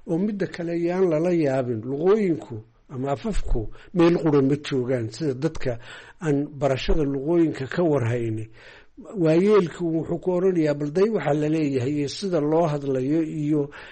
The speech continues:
een, waa afkii baa la baabi'iyey." Waa timaadada dambe eh baynu joognay. Waa, waa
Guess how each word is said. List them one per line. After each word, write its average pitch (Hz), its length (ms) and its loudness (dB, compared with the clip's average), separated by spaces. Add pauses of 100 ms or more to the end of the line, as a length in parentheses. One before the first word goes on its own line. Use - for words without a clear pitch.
(140)
een, 139 340 0
waa 147 400 0
afkii 180 320 -4
baa 156 180 4
la 131 140 2
baabi'iyey." 120 800 -4 (200)
Waa 147 160 -2
timaadada 156 680 0
dambe 139 460 -2
eh 131 160 -2
baynu 147 480 -2
joognay. 117 720 0 (260)
Waa, 156 180 4
waa 165 220 2